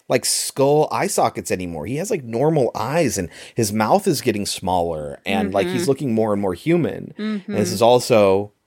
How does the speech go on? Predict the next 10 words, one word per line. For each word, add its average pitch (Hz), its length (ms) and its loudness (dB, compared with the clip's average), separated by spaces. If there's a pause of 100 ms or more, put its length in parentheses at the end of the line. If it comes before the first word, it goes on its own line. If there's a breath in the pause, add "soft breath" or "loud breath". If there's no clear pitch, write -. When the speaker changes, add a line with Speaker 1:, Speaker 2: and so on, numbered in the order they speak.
Speaker 1:
when 90 140 -12
Ed, 127 560 4 (200 loud breath)
he 87 120 -8
gets 90 220 -4
these 98 180 -2
weird 101 300 0
eyes 165 420 2 (160)
Speaker 2:
Demon 165 200 0
Speaker 1:
and 151 80 0
stuff. - 120 -2